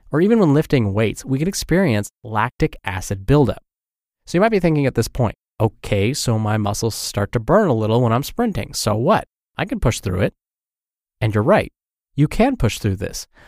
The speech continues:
But for many people, this burning sensation, this lactic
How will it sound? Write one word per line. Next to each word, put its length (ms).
But 140
for 160
many 320
people, 480
this 220
burning 420
sensation, 680
this 160
lactic 460